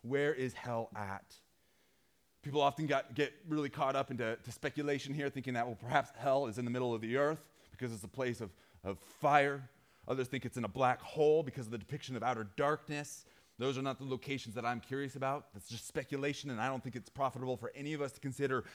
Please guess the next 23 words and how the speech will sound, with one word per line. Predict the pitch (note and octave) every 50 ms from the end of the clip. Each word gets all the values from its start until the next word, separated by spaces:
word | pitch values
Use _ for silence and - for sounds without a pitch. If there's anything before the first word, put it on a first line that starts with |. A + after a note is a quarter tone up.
| - - -
that | A#2+ C#3+ C#3 D3 -
kind | - - D3+ C#3 C3+
of | A#2+ A#2+
location | C3+ C3+ - - D3+ C#3+ C3 - C#3 B2+
in | B2 A2+
hell. | G#2 - B2 A2 G2+ G2 G2 G2+ _ _ _ _ _ _ _ _ _ _ _ _ _ _ _ _ _ _ _ _ -
Let | B2 D3 D#3
us | D#3 -
look | C#3+ D3 -
at | D#3+ D3+
what | D#3 D#3+ - - - - _ _ _ _ -
Paul | - - D3 C#3+ D3 C#3 B2
says | - - B2+ A#2 G#2+
about | A2 G#2+ A2 G2+
the | A#2
location | A#2+ A#2 A2+ - - A#2+ A2 - -
of | A2+ G2+
where | G#2 A2 A2 A2 A2
hell | G2+ - - B2+ A2+ G#2+ A2+ D#2
is | F#2 G#2+ G#2 G2+ G2
in | G2
verse | F#2+ G#2+ G2+ F#2+ - -
nine. | A#2 G#2+ G2+ G2 G2 G2 A#2